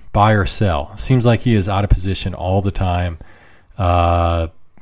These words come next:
you know, Sean McDermott talked about there should have been more population,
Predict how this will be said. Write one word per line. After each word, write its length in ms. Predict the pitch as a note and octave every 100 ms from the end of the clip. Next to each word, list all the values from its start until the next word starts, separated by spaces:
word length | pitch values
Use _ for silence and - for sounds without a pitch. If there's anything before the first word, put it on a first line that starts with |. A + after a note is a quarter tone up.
| - - - - -
you 120 | A2+ G2+
know, 400 | F#2+ F2+ F2+ F#2+
Sean 240 | B2+ A#2
McDermott 340 | G2 A2 G2+
talked 300 | G2+ G#2 G2+
about 200 | G2 F#2
there 120 | - F2+
should 180 | A#2
have 60 | F#2+
been 160 | G2 F#2
more 160 | E2+
population, 960 | - - A2+ - F#2 G2 A2 - D2